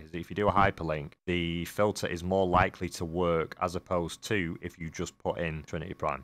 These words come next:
So it's another reason to use hyperlinks. Like I say, if you're struggling with the hyperlinks, the best thing to do is just put the item itself, what you are selling, in brackets. You can put spaces in there. It really doesn't matter. You'll be good to go. People can then click on it. I will show you a example of this.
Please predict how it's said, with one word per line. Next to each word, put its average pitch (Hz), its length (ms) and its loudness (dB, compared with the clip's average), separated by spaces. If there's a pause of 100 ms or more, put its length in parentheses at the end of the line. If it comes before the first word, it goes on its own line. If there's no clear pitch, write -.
So 78 360 0
it's 71 100 -8
another 90 320 0
reason 85 360 0
to - 140 -8
use 80 400 -4
hyperlinks. 71 540 -4 (160)
Like 95 220 0
I - 0 -
say, 85 180 0
if 82 60 -2
you're 80 60 -8
struggling 120 340 0
with 113 80 2
the 110 40 6
hyperlinks, 101 520 4
the - 80 -12
best 95 180 0
thing 101 120 -6
to 90 100 -8
do 90 120 0
is 85 120 -2
just - 180 -10 (140)
put 98 160 0 (100)
the 82 100 0
item 110 380 4
itself, 107 480 2
what 82 140 0
you 87 180 0
are 82 140 4
selling, 104 520 2 (300)
in 135 160 2
brackets. - 720 0 (120)
You 82 80 -12
can 85 120 -6
put - 200 -4
spaces 107 500 0
in 104 140 0
there. 101 260 6
It 85 140 -2
really 95 180 0
doesn't 85 260 0
matter. 90 320 4 (220)
You'll 85 160 -4
be 90 100 -2
good 95 180 0
to - 100 -6
go. 101 180 6 (100)
People 98 260 -4
can - 120 -6
then 85 160 -2
click 85 220 -6
on 76 80 -4
it. 73 180 -6
I 87 80 -2
will 107 180 2
show 107 200 2
you 98 340 2
a 90 200 2
example 87 600 0
of 73 100 -4
this. 87 360 -4